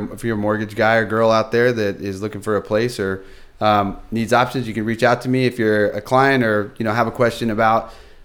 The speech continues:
um, getting a mortgage or planning for the future, uh, reach out to me. You can, you can, uh, contact me. I think it's gonna be down here.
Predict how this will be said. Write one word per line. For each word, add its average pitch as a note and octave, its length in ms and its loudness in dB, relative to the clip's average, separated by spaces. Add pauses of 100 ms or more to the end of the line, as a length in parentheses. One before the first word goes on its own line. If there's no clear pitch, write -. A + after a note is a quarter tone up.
um, G#2 440 2
getting A#2 180 2
a - 20 0
mortgage B2+ 560 2
or F#2+ 160 -2
planning B2 380 0
for B2 180 0
the G#2+ 180 0
future, D3 420 -2 (300)
uh, G#2+ 260 4
reach A#2 200 0
out A#2+ 160 4
to B2 60 -4
me. B2+ 140 0
You A2+ 80 -2
can, G2+ 260 -6 (120)
you G#2 120 -4
can, G#2 180 -2
uh, G2+ 120 -2
contact A2+ 480 0
me. A2 120 -2
I G#2 80 -2
think G2+ 120 -6
it's G#2+ 120 -14
gonna A2 140 -6
be G#2+ 80 -6
down G#2+ 220 -4
here. B2 200 -6